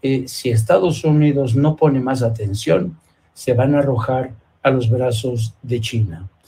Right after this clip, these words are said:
como está pasando ya con el caso de Brasil. El gobierno de México, que ha dicho que no favorece este tipo de políticas por obvias razones, porque México, toda esa economía depende del dólar, le está diciendo al presidente Biden:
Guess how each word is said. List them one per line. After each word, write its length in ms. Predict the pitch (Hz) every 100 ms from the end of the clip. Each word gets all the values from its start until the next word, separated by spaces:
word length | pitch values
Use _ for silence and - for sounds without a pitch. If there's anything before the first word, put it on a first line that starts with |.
| _ _ -
como 220 | 113 123
está 300 | 113 - 143
pasando 420 | 117 135 131 120
ya 320 | 113 139 - - _ _
con 140 | 120
el 100 | 117
caso 300 | 110 120 110
de 100 | 113
Brasil. 360 | 113 107 - 113 - -
El 120 | 139
gobierno 280 | 131 160 175
de 80 | 165
México, 640 | 160 151 156 156 170 160 - _
que 120 | -
ha 60 | 123
dicho 300 | 147 156 120
que 100 | 120
no 140 | 131
favorece 600 | 165 156 156 165 165 160
este 220 | 156 156 151
tipo 300 | 151 151 123
de 140 | 117
políticas 560 | 127 135 151 165 165 -
por 180 | 113
obvias 260 | 107 117 139
razones, 600 | 165 160 135 123 135 - _ _ -
porque 240 | 113 120
México, 460 | 135 123 131 - 117
toda 240 | 185 190
esa 160 | 156 147
economía 580 | 135 131 147 147 110 - _ -
depende 460 | 113 117 120 139
del 140 | 156 156
dólar, 400 | 143 135 139 - _ _
le 100 | 156
está 220 | 156 - 226
diciendo 480 | 226 160 226 185
al 100 | 147
presidente 640 | - 123 113 123 120 120 117
Biden: 420 | 117 113 110